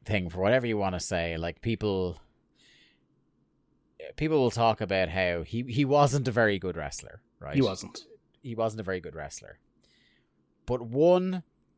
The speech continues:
Speaker 1: the charisma of the man cannot be denied.
Speaker 2: Mm-hmm.
Speaker 1: And two, something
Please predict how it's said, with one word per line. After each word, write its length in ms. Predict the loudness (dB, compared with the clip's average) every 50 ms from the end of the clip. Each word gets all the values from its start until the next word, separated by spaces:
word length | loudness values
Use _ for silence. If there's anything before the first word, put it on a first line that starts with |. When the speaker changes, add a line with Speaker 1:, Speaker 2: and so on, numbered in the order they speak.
| _
Speaker 1:
the 100 | -2 -2
charisma 580 | -2 0 0 2 6 6 6 6 6 4 0 -2
of 80 | -2 -2
the 60 | -2 0
man 280 | 2 2 2 0 0 -4
cannot 320 | -6 -6 -4 -4 -4 -6
be 100 | -8 -8
denied. 460 | -8 -8 -10 -10 -10 -12 -12 -14 -14 -16 -16 _ _ -6
Speaker 2:
Mm-hmm. 340 | -4 -2 0 2 2 2 2 0 -4 -16 _ _ _ _ _ -2
Speaker 1:
And 180 | -2 0 0 -2
two, 580 | -2 2 4 4 4 4 2 0 -2 -6 -8 -10 -14 -20 -20 _ _ _ _ _ _ _ -20 -20 -20 _ _ -10
something 800 | -6 -4 -2 -2 -2 -2 -2 -2 0 -2 -2 -4 -8 -10 -12